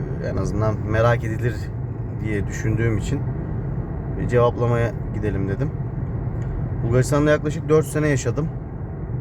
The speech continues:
Yani git geldi şekilde de olsa ama dolu dolu bir üç senemiz geçti. Burada araç sahibi de oldum.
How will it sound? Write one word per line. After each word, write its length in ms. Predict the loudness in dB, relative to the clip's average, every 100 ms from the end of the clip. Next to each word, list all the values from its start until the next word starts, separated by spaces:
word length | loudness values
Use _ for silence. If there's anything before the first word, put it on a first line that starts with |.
| -4 -4 -4
Yani 160 | -4
git 220 | -4 0
geldi 240 | 2 2 2
şekilde 440 | 0 0 0 0
de 60 | 2
olsa 320 | 2 2 0
ama 220 | 2 4
dolu 220 | 4 4
dolu 240 | 4 2 2
bir 60 |
üç 160 | 0 0
senemiz 400 | 0 2 2 2
geçti. 480 | 4 2 2 -2 -2 -2 -4 -4 -4 -4 -6 -6 0
Burada 260 | 2 6 6
araç 220 | 6 4
sahibi 380 | 4 4 4 2
de 40 |
oldum. 360 | 0 0 -2